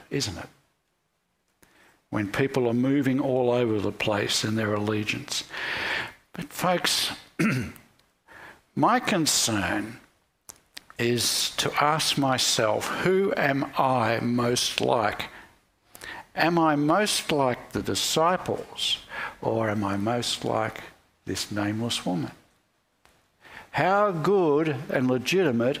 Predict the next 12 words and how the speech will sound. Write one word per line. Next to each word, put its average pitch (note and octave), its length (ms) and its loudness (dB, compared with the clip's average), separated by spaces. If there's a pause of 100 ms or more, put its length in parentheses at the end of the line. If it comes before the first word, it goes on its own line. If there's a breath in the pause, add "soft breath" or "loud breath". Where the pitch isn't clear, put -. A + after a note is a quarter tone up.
(120)
is C#3 220 0
my F#3 460 2 (160)
theological A#2 880 0
picture G2+ 560 -2 (180)
of G2+ 140 -6
the G2 80 -4
gospel? - 480 -4
Why G#3 540 4
am D#3 200 4
I C#3 200 4
in B2 240 2
this? - 340 -2